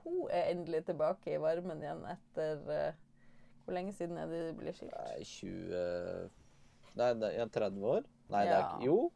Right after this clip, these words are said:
Speaker 2: var ikke det i to nitti?
Speaker 1: Jo,
Speaker 2: Var
Speaker 1: jeg
Speaker 2: ikke det
Speaker 1: tror
Speaker 2: hennes ho-, horribilis?
Speaker 1: Jo.
Speaker 2: Så det er tredve år siden, da.
Speaker 1: Det er tredve år siden. Eh, hun har jo bodd sammen med Andrew, eh, lenge, og visstnok,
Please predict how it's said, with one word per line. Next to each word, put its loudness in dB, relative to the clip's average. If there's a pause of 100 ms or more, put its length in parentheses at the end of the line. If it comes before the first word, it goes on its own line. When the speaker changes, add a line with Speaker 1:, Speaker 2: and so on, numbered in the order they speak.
Speaker 2:
var 4
ikke 2
det 4
i -10
to 0
nitti? 2 (640)
Speaker 1:
Jo, -2
Speaker 2:
Var 4
Speaker 1:
jeg 6
Speaker 2:
ikke 2
det 8
Speaker 1:
tror 6
Speaker 2:
hennes 0
ho-, 4
horribilis? 2
Speaker 1:
Jo. -2 (520)
Speaker 2:
Så -20
det 6 (120)
er 6
tredve 6
år 6
siden, 0
da. -8 (220)
Speaker 1:
Det -12
er -12
tredve 2
år 2
siden. -12 (120)
Eh, -8 (120)
hun 2
har 6
jo 2
bodd -2
sammen -4
med 0
Andrew, -4 (240)
eh, -8
lenge, -4 (160)
og -2
visstnok, -8